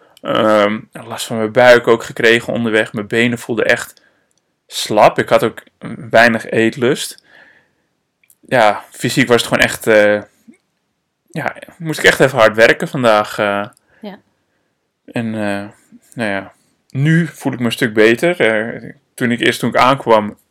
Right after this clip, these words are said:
Speaker 1: stortte ik helemaal even in. Dan val je stil en dan
Speaker 2: Ja.
Speaker 1: ben je even helemaal bewust van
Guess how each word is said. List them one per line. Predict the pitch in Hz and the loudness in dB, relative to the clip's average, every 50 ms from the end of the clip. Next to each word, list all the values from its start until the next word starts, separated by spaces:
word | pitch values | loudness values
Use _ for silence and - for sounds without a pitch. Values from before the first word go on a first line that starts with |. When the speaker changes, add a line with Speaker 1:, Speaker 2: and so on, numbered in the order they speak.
| _ | _
Speaker 1:
stortte | - - - - 123 110 - 123 | -16 -12 -2 -2 -2 0 0 -2
ik | 107 | -2
helemaal | - 117 113 117 110 110 110 107 113 135 143 | -2 0 -2 0 0 2 2 2 4 4 2
even | 120 - - 113 110 | 0 0 -2 -2 -2
in. | 117 143 170 180 160 - | -2 -2 -6 -10 -10 -6
Dan | 123 110 110 110 107 104 _ - - - - _ _ _ | -6 -4 -4 -4 -8 -12 _ -20 -20 -20 -20 _ _ _
val | _ - 123 120 117 | _ 0 2 4 4
je | 113 110 | 4 4
stil | - - - - 120 117 113 113 113 - | 0 -2 0 2 2 4 4 4 2 2
en | 113 107 | 0 -2
dan | 110 110 110 104 107 - - | -4 -4 -6 -6 -10 -14 -18
Speaker 2:
Ja. | _ - 240 254 - - - - | _ -14 -12 -12 -12 -14 -16 -18
Speaker 1:
ben | - 147 135 123 117 | -14 -8 0 2 4
je | 113 113 | 4 4
even | 113 - 127 | 4 4 4
helemaal | 113 110 110 110 107 110 113 | 2 2 4 2 2 2 2
bewust | 123 117 117 123 120 - - | 0 0 -2 -2 -4 -4 -2
van | - 117 113 117 117 | -2 -2 -2 -2 -6